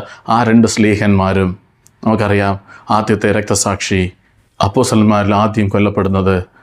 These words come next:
യാക്കോബ് സ്ലീഹയാണ്. നടപടിയുടെ പുസ്തകം പന്ത്രണ്ടാം അധ്യായത്തിൽ നമ്മൾ കാണുന്നുണ്ട്. യാക്കോബ് അപ്പോസ്തലന്മാരിൽ ഏറ്റവും അവസാനമായിട്ട് മരിക്കുന്നതും ഈ യോഹന്നാനാണ്.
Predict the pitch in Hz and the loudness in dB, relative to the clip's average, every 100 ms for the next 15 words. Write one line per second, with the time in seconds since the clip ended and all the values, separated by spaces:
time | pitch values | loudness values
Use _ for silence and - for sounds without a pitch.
0 | - _ - 98 98 104 - 95 87 90 | -20 _ -4 -4 0 -2 0 -2 -2 -2
1 | 85 85 _ _ _ _ _ _ _ _ | -4 -6 _ _ _ _ _ _ _ _
2 | _ _ _ - - _ _ _ - 107 | _ _ _ -18 -18 _ _ _ -2 0
3 | 110 110 110 104 107 107 104 110 110 104 | 2 4 2 0 0 2 2 2 2 0
4 | 107 98 101 98 92 95 95 92 90 90 | 0 0 0 0 0 -2 0 0 -2 -4
5 | - _ _ _ _ _ _ _ _ _ | -8 _ _ _ _ _ _ _ _ _
6 | _ _ - 101 104 - _ _ _ _ | _ _ -4 -2 -4 -10 _ _ _ _
7 | _ _ _ _ _ - - 127 131 120 | _ _ _ _ _ -6 -2 0 2 2
8 | 113 110 110 120 107 104 117 117 120 110 | 2 2 0 0 0 0 0 2 2 2
9 | 101 101 98 101 98 95 92 - - - | 0 0 0 0 0 0 -2 -8 -20 -20
10 | _ - 104 98 95 _ _ _ _ _ | _ -2 0 0 -4 _ _ _ _ _
11 | _ - 113 101 107 98 90 87 | _ -2 0 2 2 2 0 -2